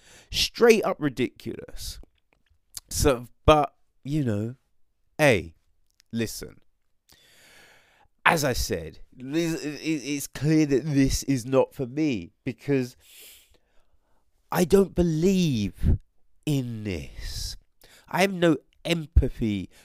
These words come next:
for these characters, but I'm not a girl.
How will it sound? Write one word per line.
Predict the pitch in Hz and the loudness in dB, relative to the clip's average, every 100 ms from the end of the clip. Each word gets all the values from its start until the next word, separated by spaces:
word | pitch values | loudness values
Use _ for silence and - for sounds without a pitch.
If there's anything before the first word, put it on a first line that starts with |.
| _ - | _ -2
for | 139 | -2
these | 113 123 120 110 - | 0 -2 -2 -4 -6
characters, | - - 175 170 143 - - 101 113 156 - - _ _ _ _ _ _ _ _ _ _ | -6 0 2 4 2 0 -6 -2 -2 -4 -8 -14 _ _ _ _ _ _ _ _ _ _
but | - 208 190 - _ _ _ _ _ _ _ _ _ _ - | -4 0 0 -4 _ _ _ _ _ _ _ _ _ _ -2
I'm | - 240 220 | 0 0 0
not | 214 143 196 | 2 2 0
a | |
girl. | 160 139 226 247 208 113 82 87 | -2 0 2 4 6 6 4 -2